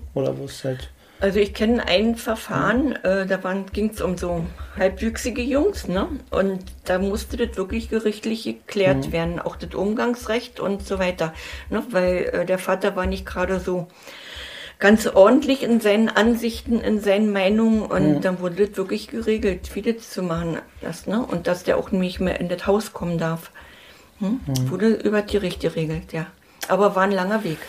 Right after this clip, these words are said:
Speaker 1: Muss ich, muss ich grad, äh, schmunzeln, weil ich,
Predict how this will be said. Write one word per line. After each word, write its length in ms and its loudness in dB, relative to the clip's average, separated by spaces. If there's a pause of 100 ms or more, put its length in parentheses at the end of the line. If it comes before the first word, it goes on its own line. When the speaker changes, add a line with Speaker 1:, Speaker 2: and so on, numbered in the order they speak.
(460)
Speaker 1:
Muss 140 -2
ich, 260 -6
muss 220 6
ich 140 4
grad, 260 6
äh, 380 6
schmunzeln, 520 8
weil 300 10
ich, 320 0